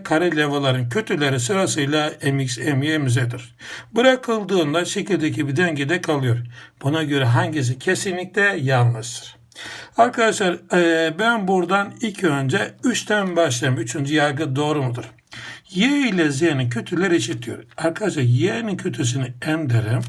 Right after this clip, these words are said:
Z'nin kütlesini M desem, e, şu an kütleleri birbirine eşit oldu. X'in kütlesi de iki M olması lazım ki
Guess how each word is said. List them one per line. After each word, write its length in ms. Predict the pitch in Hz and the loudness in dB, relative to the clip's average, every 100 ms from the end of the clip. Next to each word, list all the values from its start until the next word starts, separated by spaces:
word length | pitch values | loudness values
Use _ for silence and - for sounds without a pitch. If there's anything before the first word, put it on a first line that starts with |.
| - - - - | -10 -20 -20 -8
Z'nin 540 | 156 135 190 220 214 | -4 2 2 2 -2
kütlesini 640 | 185 196 156 123 143 127 170 | -2 -2 0 -2 -2 0 0
M 120 | 180 | 2
desem, 420 | 127 117 151 175 - - - - - | 0 0 0 -4 -6 -18 -20 -20 -6
e, 180 | 147 139 | -2 0
şu 180 | 123 160 | 2 2
an 160 | 185 170 | 2 0
kütleleri 580 | 170 151 131 170 196 | -6 -2 0 0 -2
birbirine 340 | 196 196 208 208 | -4 -4 -2 -2
eşit 260 | - - | -2 0
oldu. 360 | 175 143 120 117 - - - | 0 2 2 -2 -4 -16 -2
X'in 480 | 202 220 - 262 262 | 0 0 0 0 -2
kütlesi 520 | - 208 196 180 160 | -4 -4 0 2 2
de 60 | 143 | -2
iki 420 | - 185 - - | -4 -6 -4 -2
M 200 | 226 196 - | 0 0 -4
olması 680 | - 156 160 151 123 131 123 | 0 0 2 -2 0 2 6
lazım 480 | 120 123 120 240 247 | 6 6 2 0 -4
ki 280 | - 170 | 0 0